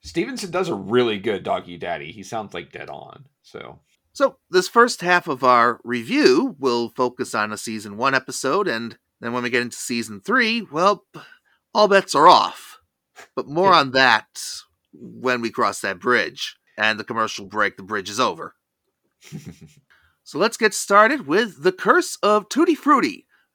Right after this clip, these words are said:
Speaker 2: written by John K. Luden. Wah, bop, loo, bop, wait, no, no, no, that Little Richard never comes up.
Speaker 1: Should I talk about the actual animation in this show, or should I wait until after we're done with the episode?
Speaker 2: Uh, go ahead now.
Speaker 1: Well, I'm, I'm,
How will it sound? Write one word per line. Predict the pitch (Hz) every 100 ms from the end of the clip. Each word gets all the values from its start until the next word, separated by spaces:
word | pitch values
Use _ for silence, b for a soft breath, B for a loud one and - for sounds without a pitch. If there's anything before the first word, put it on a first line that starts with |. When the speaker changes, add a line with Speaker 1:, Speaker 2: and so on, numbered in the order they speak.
| _
Speaker 2:
written | 98 180 247
by | 190 117 107
John | 156 214 285
K. | - 226 269
Luden. | 214 151 101 - - _ _ _ -
Wah, | 254 330 330
bop, | 302 330 320
loo, | 311 339
bop, | 330 330 294 196
wait, | 151 143 127
no, | 104 110 110 110 - _
no, | 107 107 104 - _ _ _ _ _ _
no, | 98 101 -
that | 110 107 _ _ -
Little | 147 139
Richard | 139 131 131 120
never | 117
comes | - 120 107
up. | 107 101 _ _
Speaker 1:
Should | - 160
I |
talk | 170 196 165
about | 160 156
the | 135
actual | 143 131
animation | 110 123 104 110 110 113
in | 107
this | 113 110
show, | 127 110
or | 101
should | - 98
I | 98
wait | 95 80
until | - 92
after | 90 -
we're | 85
done | 82 87
with | 78
the | 80
episode? | - - - 87 135 -
Speaker 2:
Uh, |
go | 220 330
ahead | 339 330
now. | 294 339 - _ b b b b
Speaker 1:
Well, | 143 196 151 135
I'm, | 131 143 - -
I'm, | 135